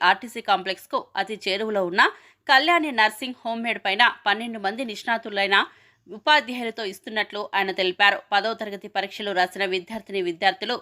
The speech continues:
ఈ శిక్షణకు అర్హులని, ఈ అర్హత ఉన్న వాళ్ళంతా ఈ సదవకాశాన్ని వినియోగించుకొని తమ భవిష్యత్తుకు బంగారు బాటలు వేసుకోవాలని డాక్టర్ కేకే విఏ నారాయణరావు కోరుకున్నారు. ఈ కార్యక్రమంలో పౌర్ణమి సేవా సంస్థ అధ్యక్షులు బుద్దా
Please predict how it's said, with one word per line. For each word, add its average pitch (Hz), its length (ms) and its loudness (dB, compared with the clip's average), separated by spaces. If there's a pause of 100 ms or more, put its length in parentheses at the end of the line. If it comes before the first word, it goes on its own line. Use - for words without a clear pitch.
ఈ 214 100 -8
శిక్షణకు 208 580 -6 (100)
అర్హులని, 214 440 0 (420)
ఈ 269 160 2
అర్హత 277 300 0 (140)
ఉన్న 220 200 -2
వాళ్ళంతా 202 400 4 (240)
ఈ 226 120 -10
సదవకాశాన్ని 226 760 -2
వినియోగించుకొని 202 600 -4 (200)
తమ 208 140 0 (100)
భవిష్యత్తుకు 196 500 -2
బంగారు 190 480 -2
బాటలు 202 320 -2
వేసుకోవాలని 196 520 2 (400)
డాక్టర్ 220 300 2 (220)
కేకే 254 520 0
విఏ 214 260 0 (100)
నారాయణరావు 208 500 2
కోరుకున్నారు. 175 580 0 (160)
ఈ 311 120 -2 (100)
కార్యక్రమంలో 185 560 2 (220)
పౌర్ణమి 247 360 -4
సేవా 214 280 0 (100)
సంస్థ 180 300 -6
అధ్యక్షులు 202 380 -8 (160)
బుద్దా 185 260 2